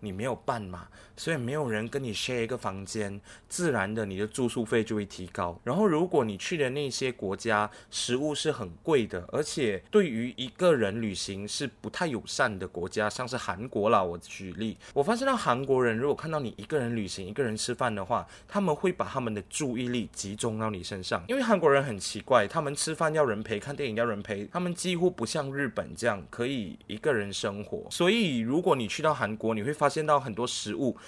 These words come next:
其实是卖两个人的分量的，所以当你一个人的时候，你被迫要点两个人的分量的时候，你会被人家注意着，然后他们就会觉得说，“哎，你一个人好可怜哦，没有朋友，然后你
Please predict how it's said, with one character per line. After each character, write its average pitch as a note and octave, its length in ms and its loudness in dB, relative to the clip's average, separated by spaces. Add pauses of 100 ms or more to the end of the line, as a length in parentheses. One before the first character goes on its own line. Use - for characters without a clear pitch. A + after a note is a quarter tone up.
(140)
其 C#3 300 -2
实 A#2+ 280 -2
是 C3+ 160 -4
卖 B2+ 220 2
两 G2 260 0
个 B2+ 120 -2
人 G2+ 160 0
的 F#2+ 80 -6
分 G2 260 -2
量 G2 240 -2
的， - 200 -14
所 G3 120 4
以 G3 80 4
当 F#3+ 180 0
你 C#3+ 80 -2
一 A#2+ 60 -2
个 D3+ 100 2
人 A#2+ 160 2
的 A2+ 80 -2
时 A2 140 -4
候， C3 120 2
你 A#2+ 120 -2
被 E3 260 -2
迫 D#3 220 2
要 D3 60 6
点 A#2 200 0
两 G2 160 -2
个 G2 80 -2
人 B2 140 -2
的 G2+ 80 -4
分 C3+ 160 -2
量 B2 160 0
的 A2 80 -2
时 G#2+ 140 -6
候， A2 240 0 (240)
你 A#2 100 -4
会 C#3 100 -2
被 E3 140 -2
人 A2+ 160 0
家 A#2 240 2
注 C3+ 260 0
意 B2+ 80 0
着， G#2 300 -4 (240)
然 A2 100 0
后 C#3 80 6
他 C#3+ 120 0
们 A#2+ 120 0
就 C3 120 0
会 B2 80 2
觉 A2+ 100 -4
得 G#2 140 -4
说 G#2 260 -4
，“哎， C3+ 100 -4
你 A#2 140 -4
一 G#2 100 -8
个 B2+ 140 0
人 A2 160 -2
好 G#2 160 -2
可 G#2+ 220 -4
怜 G2 200 -2
哦， G2+ 60 -4
没 G2 160 -4
有 A#2 100 0
朋 F#2+ 360 -6
友， G2+ 180 -2 (320)
然 G#2 140 2
后 C#3 160 6
你 G#2 360 0